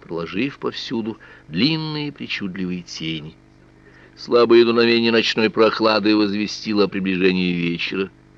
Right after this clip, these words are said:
Набусардар первым стряхнул с себя задумчивость, вспомнив, что пора двигаться в путь, если он хочет попасть в Вавилон до того, как закроют городские ворота.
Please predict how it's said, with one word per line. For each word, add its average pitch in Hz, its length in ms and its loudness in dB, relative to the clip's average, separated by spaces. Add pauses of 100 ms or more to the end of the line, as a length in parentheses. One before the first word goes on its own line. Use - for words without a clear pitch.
(680)
Набусардар 101 800 4
первым 101 460 4
стряхнул 101 500 -2
с - 60 -8
себя 95 280 0
задумчивость, 156 800 2 (240)
вспомнив, 98 600 -2
что - 140 -10
пора 95 220 2
двигаться 87 520 -4
в - 140 -14
путь, - 440 -8
если 113 240 -6
он 110 100 -4 (240)
хочет - 400 -2
попасть 98 500 0
в 98 40 -4
Вавилон 98 440 4 (240)
до 95 200 2
того, 95 240 2
как - 180 -12
закроют 92 480 2
городские 92 560 -2
ворота. 87 400 -2